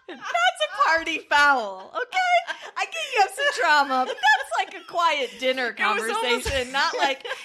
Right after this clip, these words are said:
Speaker 1: "Oh, you have a cake? That's good, 'cause I got scissors. I got scissors to
Speaker 2: It's
Speaker 1: my
Speaker 2: almost like,
Speaker 1: swimsuit
Speaker 2: yes.
Speaker 1: area."
Speaker 2: It's almost like he was testing the waters, like, "You guys aren't doing this, right? Like, this is a real birthday party? Like, this is, this is for real?" Yeah.
Speaker 1: No, we're gonna finish what you didn't let me.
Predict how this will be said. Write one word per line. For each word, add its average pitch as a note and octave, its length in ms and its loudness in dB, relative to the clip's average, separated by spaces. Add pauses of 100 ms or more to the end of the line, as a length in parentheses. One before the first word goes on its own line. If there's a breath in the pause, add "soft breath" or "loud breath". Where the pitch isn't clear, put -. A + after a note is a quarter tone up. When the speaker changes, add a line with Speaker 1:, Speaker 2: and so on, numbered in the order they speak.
(120)
Speaker 1:
"Oh, G4 200 2
you G#4 80 0
have A#4+ 120 4
a A#4+ 120 -6
cake? C#5 280 0 (120)
That's C5+ 300 0 (120)
good, F4+ 140 2
'cause C#5 140 -6
I A#4 180 4
got F4 180 0 (140)
scissors. E5 760 0 (220)
I - 260 -18
got - 140 -4 (140)
scissors G5 680 -2 (560 soft breath)
to D4 60 -10
Speaker 2:
It's D4 80 -8
Speaker 1:
my G#4 60 0
Speaker 2:
almost - 160 -2
like, C#4+ 120 -2
Speaker 1:
swimsuit D#5+ 500 0 (100)
Speaker 2:
yes. A4 240 4
Speaker 1:
area." C#4 400 0
Speaker 2:
It's - 100 -4
almost C4+ 180 0
like E4 120 -2
he C#4 80 -2
was - 120 -2
testing A#3 380 -2
the F#3+ 80 -2
waters, G3 280 4
like, F3+ 140 -4
"You G#3 120 -6
guys G#3+ 180 0
aren't A#2+ 160 -8
doing B2 160 -8
this, D3 260 -10
right? - 180 -4
Like, E3+ 140 -4
this C#4 100 -4
is F#3+ 100 -6
a G#3 60 2
real F#3+ 160 4
birthday A#3+ 280 2
party? C#4+ 320 0
Like, G#3 140 2
this A#3+ 140 4
is, B3 180 -6
this B3+ 180 0
is C4 80 -4
for A#3+ 180 2
real?" D#4+ 340 -2
Yeah. E3+ 200 -2 (220)
Speaker 1:
No, B3 160 -2
we're A3 180 2
gonna A3 200 -4
finish G#3+ 360 -4
what G3 200 -2 (180)
you G#3+ 100 -4
didn't G3 220 -2
let F#3+ 200 0
me. - 240 -14